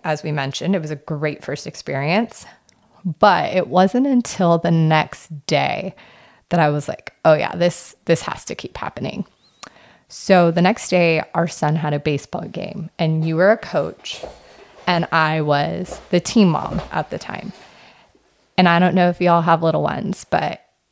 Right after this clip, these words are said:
when they're really little, the team mom has to sit in the dugout and basically, like, corral these heathens. <laughs> You have to keep them from climbing on the fences, hitting each other with baseball bats.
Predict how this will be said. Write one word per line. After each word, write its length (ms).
when 240
they're 160
really 260
little, 460
the 80
team 340
mom 280
has 300
to 180
sit 340
in 160
the 100
dugout 440
and 140
basically, 520
like, 260
corral 500
these 240
heathens. 720
<laughs> 60
You 120
have 280
to 260
keep 260
them 160
from 160
climbing 400
on 120
the 60
fences, 840
hitting 300
each 180
other 180
with 160
baseball 440
bats. 720